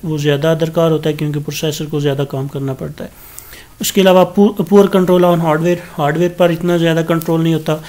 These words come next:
बनस्बत assembly language के या बनस्बत machine language के,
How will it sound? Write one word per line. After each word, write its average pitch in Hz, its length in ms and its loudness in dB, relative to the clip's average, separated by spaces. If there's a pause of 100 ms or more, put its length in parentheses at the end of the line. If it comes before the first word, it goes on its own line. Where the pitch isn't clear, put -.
(260)
बनस्बत 160 460 0
assembly 165 420 0
language 160 380 0
के 156 300 -2 (340)
या 160 100 0
बनस्बत 151 800 -2 (200)
machine 160 320 -2
language 139 320 -2
के, - 120 -10